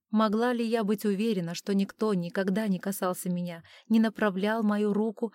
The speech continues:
диктуя предательское письмо? Нет. Лорд Сантонильо выжидающе смотрел на меня, почти не мигая. Рядом застыл супруг, в глазах его плескалась тревога.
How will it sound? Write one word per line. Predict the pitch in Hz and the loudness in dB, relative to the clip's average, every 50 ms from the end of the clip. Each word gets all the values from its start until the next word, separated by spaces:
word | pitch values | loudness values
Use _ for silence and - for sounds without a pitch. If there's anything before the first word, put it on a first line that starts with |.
| - _ - | -10 _ -4
диктуя | 196 190 220 - - - 196 196 196 196 | -2 -2 -2 -2 -4 -2 -2 -2 -2 -2
предательское | - - 202 190 175 180 175 170 - 170 160 - - 196 196 196 | -2 -2 -2 0 0 -2 -4 -2 -4 -6 -6 -4 -4 -2 -2 -2
письмо? | - 214 202 - - 214 208 180 165 156 _ _ _ _ _ _ _ _ _ _ _ _ _ _ - | -2 -4 -4 -2 0 2 2 2 0 -2 _ _ _ _ _ _ _ _ _ _ _ _ _ _ -2
Нет. | 185 180 175 165 156 - - - _ _ _ _ _ _ _ _ _ _ _ _ - | -2 0 0 -2 -4 -8 -14 -20 _ _ _ _ _ _ _ _ _ _ _ _ -6
Лорд | 208 196 196 202 208 - - | -2 0 0 0 0 -2 -2
Сантонильо | - 202 190 - 196 185 185 190 196 196 190 190 180 | 0 0 0 2 2 2 2 2 2 2 0 -2 -2
выжидающе | 160 190 180 185 175 170 175 175 175 - - 180 | -2 -2 -4 -2 -2 -2 -2 -2 -4 -6 -6 -8
смотрел | - 185 175 170 - - 170 175 170 170 | -4 -2 -2 -2 -2 -4 -4 -2 -2 -2
на | 170 | -2
меня, | 175 180 185 190 190 185 _ - - - _ - | -2 -2 -4 -4 -6 -10 _ -20 -20 -18 _ -4
почти | 196 190 - - - - | -2 -2 -2 -4 -2 -2
не | 220 208 202 | 0 2 2
мигая. | 196 185 180 170 170 165 160 165 160 _ _ _ _ _ _ _ _ | 2 0 0 -2 -4 -6 -6 -10 -16 _ _ _ _ _ _ _ _
Рядом | - 208 220 220 220 196 214 208 | -4 -2 0 0 0 0 0 0
застыл | 180 190 190 - - - 196 202 196 | 2 0 -2 -2 -2 0 0 0 0
супруг, | - - 190 170 - - 208 190 165 - - | 0 -4 -4 -4 -2 0 0 0 -2 -4 -12
в | - 175 | -12 -6
глазах | 160 175 175 165 165 175 180 - - | -2 -2 -2 0 0 -2 -2 -4 -4
его | 185 185 180 196 190 | -4 -4 -2 -4 -6
плескалась | - - 180 170 - - - 175 170 170 165 - | -4 -6 -6 -6 -6 -8 -8 -8 -8 -8 -10 -10
тревога. | - - 180 175 170 175 170 160 165 160 | -6 -4 -4 -2 0 0 -2 -2 -2 -10